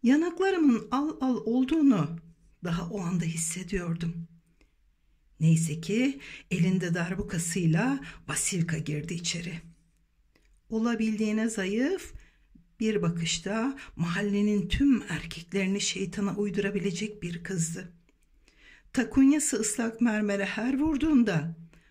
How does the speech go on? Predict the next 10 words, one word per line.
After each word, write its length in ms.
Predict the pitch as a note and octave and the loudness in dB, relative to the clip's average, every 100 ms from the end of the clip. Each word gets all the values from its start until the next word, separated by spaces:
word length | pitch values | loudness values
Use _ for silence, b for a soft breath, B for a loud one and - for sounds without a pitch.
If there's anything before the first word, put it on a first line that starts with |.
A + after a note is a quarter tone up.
| b G3 | b -4
duvarlarda 760 | G3 F#3 G3 E3+ E3+ D#3+ E3 | -2 0 0 0 0 2 4
bir 200 | F3 F3+ | 4 4
ritim 340 | E3 E3+ F3 B3 | 4 4 4 6
inliyor, 540 | C#4 D#4 G#3 C#3+ - - - _ _ _ _ _ | 6 4 2 0 -2 -4 -6 _ _ _ _ _
kalçasını 760 | - F3+ E3 F#3 E3 G3+ A3 C4 | -10 -6 -4 -2 -2 2 4 4
da 280 | D4 E3+ - B B - | 2 -2 -6 B B -2
ona 280 | F#3+ G3 F3 | 0 0 0
uygun 340 | F#3 E3 F#3+ | 0 2 2
sallıyordu 800 | F#3 - D#3+ - - - - - | 0 -4 -4 -4 -4 -6 -10 -10
haspam. 540 | - A3+ - - G3+ | -6 -4 -2 -2 -6